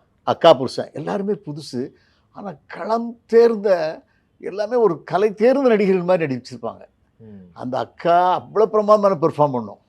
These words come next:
Speaker 1: அடி-, அந்த அக்கா புருஷனா ஒரு தம்பி நடிச்சிருக்காப்புல, பேர் கூட எனக்கு தெரியல. Actually எனக்கு இதுல யாருமே பழக்கம் இல்ல. ஒரு நல்ல படத்துக்கு கண்டிப்பா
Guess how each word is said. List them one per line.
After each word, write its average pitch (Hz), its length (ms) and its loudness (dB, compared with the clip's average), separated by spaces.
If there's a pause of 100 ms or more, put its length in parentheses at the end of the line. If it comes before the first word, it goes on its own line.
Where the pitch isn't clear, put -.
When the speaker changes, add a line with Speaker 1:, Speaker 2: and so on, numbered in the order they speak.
(100)
Speaker 1:
அடி-, 127 520 -12 (220)
அந்த 147 220 -4
அக்கா 233 300 6
புருஷனா 226 360 6
ஒரு 214 120 8
தம்பி 190 220 2
நடிச்சிருக்காப்புல, 147 520 0
பேர் 143 260 2
கூட 160 160 0
எனக்கு 151 300 -2
தெரியல. 143 460 -2
Actually 117 340 4
எனக்கு 160 220 2
இதுல 139 80 0
யாருமே 185 600 6 (300)
பழக்கம் 175 340 2
இல்ல. 170 320 0 (100)
ஒரு 107 300 -8
நல்ல 131 280 2
படத்துக்கு 190 640 -2
கண்டிப்பா 175 340 2